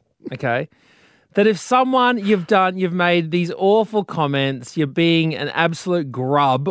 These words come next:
on the net, someone should be able to go, "You need to sit in the corner for a while, <laughs> all right? I'm taking this off you.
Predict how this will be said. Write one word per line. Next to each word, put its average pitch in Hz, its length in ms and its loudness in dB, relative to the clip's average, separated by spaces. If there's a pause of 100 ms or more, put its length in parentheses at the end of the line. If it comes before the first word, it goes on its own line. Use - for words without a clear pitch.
on 135 160 0
the 131 80 0
net, 131 440 -2 (1200)
someone 269 720 2
should 220 140 -4
be 208 80 4
able 190 140 4
to 180 80 2
go, 160 400 2 (1600)
"You 165 160 -2
need 208 140 0
to 151 60 -10
sit 143 180 -10
in 127 60 -10
the 120 60 -6
corner 113 280 -4
for 127 160 -8
a 120 40 -8
while, 95 260 -8 (260)
<laughs> - 260 -10
all 160 140 2
right? 175 340 0 (240)
I'm 170 160 -2
taking 202 360 0
this 165 160 -2
off 127 260 -2
you. 147 320 2